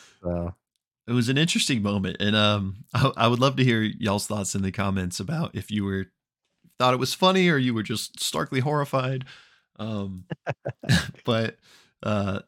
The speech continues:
Speaker 2: yeah, just such a, such a hilarious moment all around, especially with Matt,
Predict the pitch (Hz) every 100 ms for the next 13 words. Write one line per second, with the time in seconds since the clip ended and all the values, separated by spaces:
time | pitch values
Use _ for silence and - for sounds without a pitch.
0 | - 120 101 95 113 - 147 - 127 -
1 | - 135 139 113 107 104 104 101 98 98
2 | 101 98 98 95 95 104 - 101 - 101
3 | 95 - 101 92 92